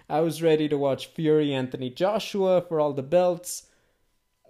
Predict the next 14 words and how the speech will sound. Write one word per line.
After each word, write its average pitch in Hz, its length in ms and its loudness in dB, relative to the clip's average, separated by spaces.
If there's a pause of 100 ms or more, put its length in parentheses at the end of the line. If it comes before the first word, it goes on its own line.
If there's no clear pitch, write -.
(140)
That 160 140 4
was 165 200 0
a 156 60 -2
good 156 240 0
show 139 280 2
they 123 160 0
had 120 220 -2
Saturday. 120 460 -4
I, 123 160 -2
I'm 147 180 -8
gonna 135 80 -4
give 131 200 -2
you 127 80 -2
that. 120 340 -4